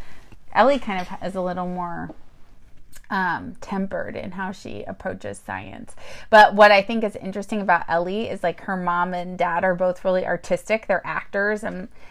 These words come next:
and, and artists. And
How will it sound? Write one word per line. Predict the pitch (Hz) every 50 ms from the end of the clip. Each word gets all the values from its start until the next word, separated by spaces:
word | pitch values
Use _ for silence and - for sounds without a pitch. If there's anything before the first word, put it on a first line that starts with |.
| - - - -
and, | 165 165 165 - - - - - -
and | 165 180 180 170 165 -
artists. | - - 165 170 170 185 208 240 247 240 - - - - - - - - - -
And | 165 180 180 175 175 170 170 170 170 165 170 -